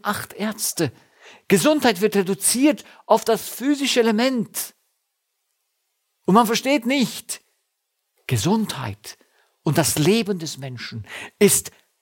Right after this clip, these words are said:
zuerst, bevor allem Brot, gebunden an das Wort Gottes. Käme das Brot vor dem Worte Gottes,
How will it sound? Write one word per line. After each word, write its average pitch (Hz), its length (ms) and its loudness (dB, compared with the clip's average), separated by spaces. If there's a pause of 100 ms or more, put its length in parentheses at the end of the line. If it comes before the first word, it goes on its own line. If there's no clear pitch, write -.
(360)
zuerst, 254 960 2 (760)
bevor 220 420 4
allem 240 280 0
Brot, 190 600 2 (380)
gebunden 120 840 -4 (440)
an 131 140 -2
das 110 180 -2
Wort 110 180 -6
Gottes. - 580 -8 (1040)
Käme 262 300 6
das 220 260 0
Brot 254 480 2 (200)
vor 262 380 4
dem 220 240 -2
Worte 214 300 -2
Gottes, 170 500 -6